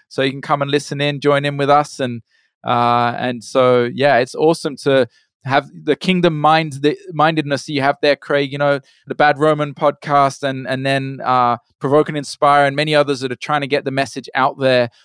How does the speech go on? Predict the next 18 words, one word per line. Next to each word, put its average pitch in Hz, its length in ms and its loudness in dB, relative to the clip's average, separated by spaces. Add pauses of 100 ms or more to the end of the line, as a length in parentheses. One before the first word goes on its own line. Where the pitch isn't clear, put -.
(220)
of 127 320 2
the 123 80 0
hope 143 300 2
we 151 80 0
have 139 180 2
in 127 120 -4
Jesus 123 500 -4
and 120 100 -6
how 127 200 0
we 127 120 -2
have 135 240 -4
to 127 220 0 (380)
live 139 580 4
as 156 260 -4
Jesus 147 460 -6
did, 139 280 2
not, 147 260 0 (320)
um, 135 560 0